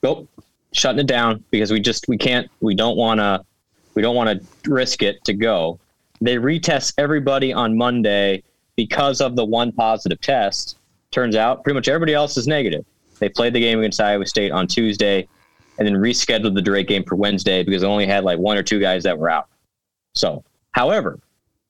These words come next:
however, the chances of that happening, I, I'm guessing with the way this variant, it was the Omicron variant is spreading. I agree with you to the, you, it is going to be present. There was a study done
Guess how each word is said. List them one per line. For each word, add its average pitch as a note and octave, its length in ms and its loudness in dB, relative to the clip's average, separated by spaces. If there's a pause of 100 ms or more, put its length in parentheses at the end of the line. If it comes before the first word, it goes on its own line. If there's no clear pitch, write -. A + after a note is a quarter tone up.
(440)
however, B2 420 -2 (720)
the A#2+ 140 -2
chances F#3 540 0
of A#2 160 -2
that C#3+ 280 2
happening, C#3 580 0
I, C#3 300 0
I'm F#3+ 140 0
guessing D#3 340 0
with A#2+ 140 -2
the A#2+ 80 0
way C3 220 2
this A#2 420 -2
variant, B2+ 480 0
it - 20 -2
was A#2 240 -2
the - 140 -4
Omicron C#3 760 0 (960)
variant B2+ 600 0
is A2 140 0
spreading. D3+ 640 0 (640)
I F3+ 160 2
agree E3 360 0
with D3+ 240 -2
you D#3 140 0
to B2 400 -2 (100)
the, A#2+ 240 0
you, B2+ 240 0 (100)
it D3 120 2
is G3+ 160 0
going F3 220 2
to D#3 40 0
be C#3+ 120 2
present. B2 560 0
There D3 120 0
was C#3+ 120 0
a B2 40 0
study F#3 400 0
done A2+ 520 0